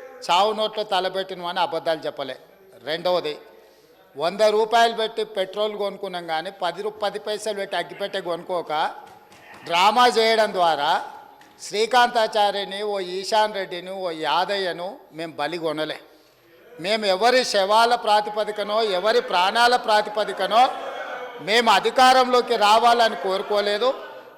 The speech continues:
కోల్పోయిన అధికారాన్ని మళ్ళీ ఇతర ప్రాణాలను బలిచ్చి కుర్చీలో కూర్చోవాలని అనుకోవడం లేదు. అయితే తెలంగాణ రాష్ట్ర విశాల ప్రయోజనాల దృష్ట్యా అక్కడ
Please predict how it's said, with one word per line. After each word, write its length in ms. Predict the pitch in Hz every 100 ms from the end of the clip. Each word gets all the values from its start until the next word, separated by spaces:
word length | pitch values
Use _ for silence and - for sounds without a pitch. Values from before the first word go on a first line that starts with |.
| -
కోల్పోయిన 540 | 190 247 262 262 269
అధికారాన్ని 800 | 254 233 240 254 254 254 240 247
మళ్ళీ 360 | 247 214 220 254
ఇతర 400 | 247 233 247 254
ప్రాణాలను 840 | 247 220 226 233 240 240 240 233 175 -
బలిచ్చి 640 | 156 185 233 - 240 277 - - - - - -
కుర్చీలో 440 | 220 220 277 277
కూర్చోవాలని 760 | 269 254 262 254 262 254 247 240
అనుకోవడం 520 | 220 214 220 190 160
లేదు. 140 | 131 - - -
అయితే 760 | 190 196 190 180 196 190 - - _ _ _ -
తెలంగాణ 600 | 185 220 254 262 254 247
రాష్ట్ర 360 | 233 233 233 226
విశాల 500 | 190 185 226 240 247
ప్రయోజనాల 720 | 233 214 220 208 208 196 185
దృష్ట్యా 500 | 180 170 - 196 147 - - - _ _ _ _ _ _ -
అక్కడ 380 | 156 196 180